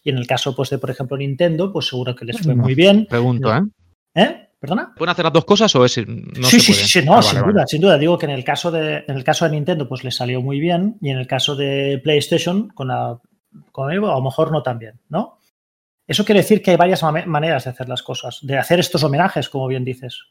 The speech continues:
Speaker 1: Y hay distintos niveles, eh, a la, a los cuales, o sea, hay, digamos que es, es verdad que se pueden hacer las, las dos cosas a la vez y también se pueden hacer mejor o peor. Eh,
Speaker 2: Sí.
Speaker 1: ¿no? Estamos, estamos de acuerdo ahí, ¿no?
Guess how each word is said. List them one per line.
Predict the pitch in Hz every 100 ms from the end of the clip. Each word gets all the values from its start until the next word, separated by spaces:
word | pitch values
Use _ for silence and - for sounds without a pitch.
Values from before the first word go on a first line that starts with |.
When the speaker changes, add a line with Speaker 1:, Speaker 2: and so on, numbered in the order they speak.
| _
Speaker 1:
Y | 143 135 131 131 127 131
hay | 131 135 135
distintos | 135 143 170 147 160
niveles, | 151 147 127 143 - - _
eh, | 135
a | 131 123
la, | 127 135
a | 135
los | 127
cuales, | 139 131
o |
sea, | 147
hay, | 143 143 139 - _ - _ _ _ _ _ _ -
digamos | - 202 208
que | -
es, | - - -
es | 156
verdad | 175 277
que | 269
se | 170
pueden | 156 143
hacer | 143 139
las, | 135 -
las | 147 135 -
dos | 139
cosas | - 139 180 202
a | 143
la | 131
vez | 151 214 - _ _ _ _ _ _ _ _ _ _ _
y | 180 151
también | 151 143 143
se | -
pueden | 160 147
hacer | 160 147
mejor | 135 147
o | 139
peor. | 143 196 - _ _ _ _ -
Eh, | 127 117
Speaker 2:
Sí. | 117 123 -
Speaker 1:
¿no? | 143 180
Estamos, | 160 - 143 131 - -
estamos | 151 143
de | 139
acuerdo | 131 120
ahí, | 120
¿no? | 151